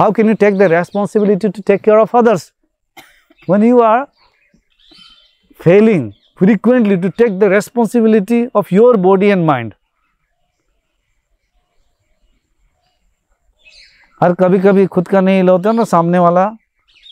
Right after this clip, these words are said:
के मजबूरी में लेना पड़ता है तो खुद एक्टिव हो जाते हो। तो रिस्पॉन्सिबिलिटी लो आप किसी भी तरह से, लेना पड़ता है। हम्म,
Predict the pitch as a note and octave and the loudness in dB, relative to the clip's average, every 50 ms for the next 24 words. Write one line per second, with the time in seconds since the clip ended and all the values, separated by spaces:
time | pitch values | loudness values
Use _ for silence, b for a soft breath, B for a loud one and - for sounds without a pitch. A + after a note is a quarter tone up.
0 | _ _ - E3 D#3 D#3+ D#3+ C#3 C#3 D#3 E3 F3 E3 E3 E3 D#3 D#3 D#3+ E3 D3+ | _ _ -6 -2 -2 0 0 0 0 0 2 2 2 2 0 0 0 0 -2 -2
1 | - D#3 D3+ - E3+ D#3+ D#3+ E3+ - - F3 - - D#3+ D3 C#3+ B2+ - - C3+ | -2 -4 -2 0 0 0 0 -2 -6 -12 -12 -8 -4 -2 -2 -2 -2 -4 -4 -6
2 | A#2+ A#2+ A2 G#2+ G#2 - A2+ - - C#3 D#3+ E3+ - - - G3+ G3 E3+ A3 G3+ | -4 -4 -6 -8 -8 -10 -10 -8 -4 -2 -2 -2 -2 -2 -4 -4 -2 -2 0 0
3 | G#3+ G#3+ G3+ G3+ A#3 A3 G3+ F3 C3 G#2 G2 - _ _ _ _ - - - - | 0 0 0 0 0 0 2 0 0 -2 -4 -10 _ _ _ _ -20 -20 -20 -20
4 | _ _ _ - _ _ _ - - - - _ _ _ _ _ _ _ - - | _ _ _ -20 _ _ _ -20 -20 -20 -20 _ _ _ _ _ _ _ -20 -20
5 | - - - _ _ _ _ _ - - - - - - _ _ _ - - - | -20 -20 -20 _ _ _ _ _ -20 -20 -20 -20 -20 -20 _ _ _ -20 -20 -20
6 | - - _ _ _ _ _ _ _ _ - - - - _ _ _ - E3 C#3 | -20 -20 _ _ _ _ _ _ _ _ -20 -20 -20 -20 _ _ _ -4 -2 0
7 | - F3+ D#3+ D3 A#2 - A2+ A2 G2+ - - G#2+ G#2+ _ _ _ _ _ _ - | 0 2 2 0 0 -2 -4 -8 -8 -12 -14 -20 -20 _ _ _ _ _ _ -20
8 | - _ _ _ _ _ _ _ _ _ _ - C#3 D#3+ F3+ F#3 G3 E3 - C#3 | -20 _ _ _ _ _ _ _ _ _ _ -2 0 0 2 0 0 -2 -2 -4
9 | B2 - - A2+ G2+ F#2+ F#2+ - _ - - _ _ _ _ _ _ C3 - _ | -4 -4 -6 -8 -8 -8 -12 -18 _ -20 -20 _ _ _ _ _ _ _ -20 _
10 | _ _ _ - B2 D3+ F#3+ F#3 | _ _ _ -4 -2 0 0 0